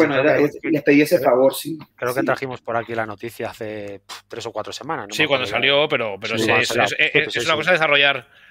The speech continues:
Speaker 1: Sí, sí, sí, sí. Bueno, bueno, gracias.
Speaker 3: Y bueno,
Speaker 1: Muchas
Speaker 3: Dan,
Speaker 1: gracias.
Speaker 3: apúntate. Yo estoy convenciendo, de momento hoy me han dicho que, que no, pero yo estoy convenciendo a Canadian Chacha para el veintidós de febrero. Ya he visto hasta los precios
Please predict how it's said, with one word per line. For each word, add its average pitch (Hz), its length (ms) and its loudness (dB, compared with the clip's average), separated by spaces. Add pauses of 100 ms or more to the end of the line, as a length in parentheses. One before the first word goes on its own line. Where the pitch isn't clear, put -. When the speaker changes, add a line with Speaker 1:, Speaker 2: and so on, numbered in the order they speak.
(320)
Speaker 1:
Sí, 113 200 -4 (500)
sí, 110 120 -6
sí, 107 120 -12
sí. 101 120 -6 (100)
Bueno, 127 120 -6
bueno, 147 180 0
gracias. - 520 0 (420)
Speaker 3:
Y - 100 -6
bueno, 151 160 4
Speaker 1:
Muchas 135 180 0
Speaker 3:
Dan, 165 200 4
Speaker 1:
gracias. 143 220 -4
Speaker 3:
apúntate. 165 880 2
Yo 180 120 0
estoy 247 160 -2
convenciendo, 190 880 2
de 160 100 -4
momento 180 400 0
hoy 170 140 -2
me 170 80 0
han 165 80 -4
dicho 151 200 -8
que, 147 360 -2
que 143 120 2
no, 156 440 0
pero 135 100 -4
yo 151 60 4
estoy 180 160 -4
convenciendo 160 680 0
a 143 80 4
Canadian 156 360 4
Chacha 165 340 -2
para 156 180 4
el 143 100 2
veintidós 151 540 0
de 220 100 2
febrero. 180 500 0
Ya 151 140 2
he 170 40 2
visto 180 180 -4
hasta 175 160 -2
los 151 140 0
precios 165 640 -2